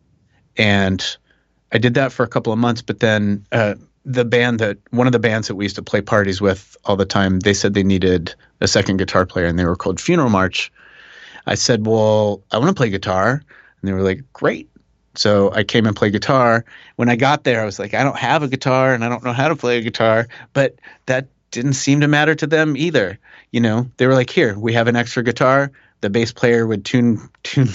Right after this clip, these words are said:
my guitar in between songs. And, uh, it was fun. So, and that, again, that was playing somebody else's stuff, the other guitar player. But then that guitar player left, and it was kind of all of a sudden up to me. So s-,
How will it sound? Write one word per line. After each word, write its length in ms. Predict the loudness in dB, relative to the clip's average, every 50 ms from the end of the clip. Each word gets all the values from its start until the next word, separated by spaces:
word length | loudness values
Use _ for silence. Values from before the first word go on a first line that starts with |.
| -2 0
my 100 | 0 0
guitar 520 | 0 -2 -2 -2 0 0 2 2 2 2
in 80 | 0 0
between 360 | -2 -4 -2 -2 -2 -2 0
songs. 480 | 0 0 2 2 4 2 0 0 -4 -12 -16 -20 -20 -20 -20 -20 -20 -20 _ -4
And, 220 | -2 0 0 2
uh, 240 | 2 0 0 -2 -4 -6 _ _ -6
it 60 | -2
was 100 | -2 -2 0
fun. 360 | 2 0 2 0 0 -4 -10 -16 -20 -20 -18 -8
So, 280 | -2 0 2 2 2 2
and 180 | 2 2 4
that, 220 | 4 2 0 -2 _ -4
again, 340 | -4 -2 2 2 2 2 2 2
that 120 | 0 0
was 140 | -2 -4 -10
playing 340 | -6 -2 0 0 0 -2 -4
somebody 400 | -2 -2 0 0 0 0 0 0
else's 320 | 0 -2 -2 -4 -6 -6
stuff, 360 | -4 0 0 0 0 0 -2
the 120 | -2 0 0
other 260 | 0 0 0 0 0
guitar 380 | 0 -2 -4 -2 0 0 0 0
player. 460 | 0 -2 -2 0 -2 -4 -6 -8 -10 _ _ -20 -20 -20 -20 -16 -6 -2
But 120 | -2 0
then 220 | 2 2 2 2 2
that 240 | 2 2 2 0 -2
guitar 280 | -4 -4 -2 -4 -4
player 320 | -4 -2 -2 0 0 0 0
left, 380 | 2 2 2 2 2 0 -4
and 140 | -6 -6 -6
it 80 | -6 -6
was 120 | -8 -10
kind 280 | -8 -4 -2 0 2 2
of 420 | 0 0 -2 -6 -16 -20 -20 -20 _ _ _ _ _ _ _ _ _ _ _ _ _ _ _ _ _ _ _ -14 -6 -2
all 80 | -2 0
of 60 | 0
a 20 | 0
sudden 320 | 0 0 2 2 2 0
up 160 | -2 -4 -4 -2
to 100 | 0 2
me. 240 | 2 2 2 0 -2
So 180 | -2 0 0
s-, 240 | 0 0 -2 -8 -10